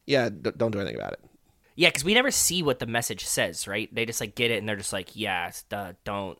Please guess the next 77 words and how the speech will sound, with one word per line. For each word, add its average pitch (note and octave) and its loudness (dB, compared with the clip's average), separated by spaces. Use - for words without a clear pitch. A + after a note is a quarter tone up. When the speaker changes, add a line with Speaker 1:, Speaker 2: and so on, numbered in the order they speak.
Speaker 2:
launch F2 -10
the F#2 -14
nukes." - -10
Speaker 1:
No, A#3 8
no, D#3 8
the, C#3+ 6
they, E3 6
they E3+ 6
read G3 2
the C#3+ 0
message. C3 4
The A2+ -4
message B2 0
is A2 -4
like, G#2+ 0
"Yeah, G#2 0
stand G#2+ 0
down." G1+ -6
Speaker 2:
Okay, A#2+ 2
cool. - -14
Okay. F#2 -10
I F3 12
just F3+ 4
thought G#3 8
that F#3+ 4
they F#3+ 12
handed F3 10
it C#3+ 4
to C3+ 4
them, A#2+ 0
'cause B2+ -2
when C#3 -2
they B2+ 2
hand D#3 4
it C3+ 2
to B2 2
him, A2+ 0
they A#2 2
all B2 4
just, A#2+ -4
like, A2 -2
read A2 -2
it, G2+ -2
but G#2+ -6
then A2 -2
they A2 2
don't, G#2+ 0
like, G2+ -4
show - -4
you. G2 -4
They B2+ 0
showed B2 -2
you A#2 -2
Speaker 1:
No, F#3+ 0
Speaker 2:
before G#3 12
Speaker 1:
no, F3+ 10
Speaker 2:
it. E3+ 8
Speaker 1:
they, F3+ 8
they, E3+ 8
they E3 6
communicate, E3 4
like, B2+ 4
he, C#3 2
they C3+ 6
read B2+ 2
it A2 4
from, A#2 0
like, A2+ -2
over A2+ 2
the A2 -2
radio G#2+ 0
and G3+ 8
Speaker 2:
Oh, G3 12
Speaker 1:
say, E3+ 4
Speaker 2:
yeah, D#3 8
Speaker 1:
"Stand E3 0
Speaker 2:
no, G#3 12